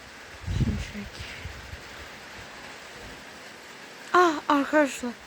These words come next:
Arkadaşlar gördünüz mü orada bir tane çaktı. Şimdi sesi gelecek arkadaşlar. İki dakika oldu. Beş dakika olunca kapatacağım arkadaşlar.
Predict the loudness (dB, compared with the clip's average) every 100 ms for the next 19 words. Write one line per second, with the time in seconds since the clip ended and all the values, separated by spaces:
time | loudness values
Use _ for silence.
0 | -16 -16 -16 -16 -16 -4 -2 2 6 6
1 | 4 2 2 6 6 6 6 6 6 6
2 | 6 6 4 0 -2 0 0 0 -6 -6
3 | -8 -6 -6 -6 -8 -10 -10 -12 -12 -8
4 | -4 -4 -4 -6 -6 -4 -4 -2 -2 -2
5 | 2 4 4 2 0 -2 4 6 4 2
6 | -2 -2 2 4 4 4 0 0 -2 -4
7 | -8 -10 -8 -10 -8 -14 -16 -18 -20 -14
8 | -10 -2 4 4 2 -2 0 0 -2 -4
9 | -6 -20 -12 -4 4 4 4 2 0 2
10 | 4 6 8 6 4 0 -2 -2 -4 0
11 | 2 2 2 -2 -4 -8 -8 -4 -4 -4